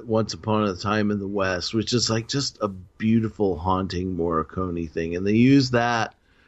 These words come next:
for the scene where the snake is dying and the little girl is crying. And it's, and it's like, "God damn it, you got me," 'cause it, like,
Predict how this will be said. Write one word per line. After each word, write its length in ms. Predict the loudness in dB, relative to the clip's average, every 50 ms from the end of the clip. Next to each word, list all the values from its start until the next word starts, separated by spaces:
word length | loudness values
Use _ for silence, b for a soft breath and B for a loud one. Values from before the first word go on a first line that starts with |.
| b b b
for 180 | 0 2 4
the 140 | 4 4 4
scene 480 | 2 2 2 4 4 4 6 4 4 2
where 140 | 2 0 0
the 160 | -2 -2 -4
snake 520 | -4 -4 0 2 4 4 4 2 2 0
is 200 | 0 0 0 -2 -2
dying 680 | -2 0 2 2 2 2 0 0 0 0 -2 -2 -2 -4
and 100 | -4 -6
the 60 | -6
little 360 | -4 -2 0 2 2 2 0
girl 540 | -2 0 2 4 4 6 6 6 4 4 4
is 120 | 2 2
crying. 760 | 0 -4 -2 0 0 2 2 2 2 2 2 0 0 -2 -4 _ _ _ _ -6
And 140 | -2 0 2 4 6 6
it's, 240 | 4 4 2 0 -6 -10 -14 -20 _ _ -4 0
and 180 | 2 4 4
it's 140 | 4 4 4
like, 160 | 4 2 2
"God 360 | 2 4 4 4 4 2 0 -2
damn 260 | 0 0 0 2 0
it, 120 | -2 -2 -2
you 120 | -4 -4
got 360 | 0 2 2 2 2 2 0
me," 220 | 0 0 0 0 0
'cause 240 | 2 2 2 2
it, 100 | 0 -2
like, 220 | 0 2 2 2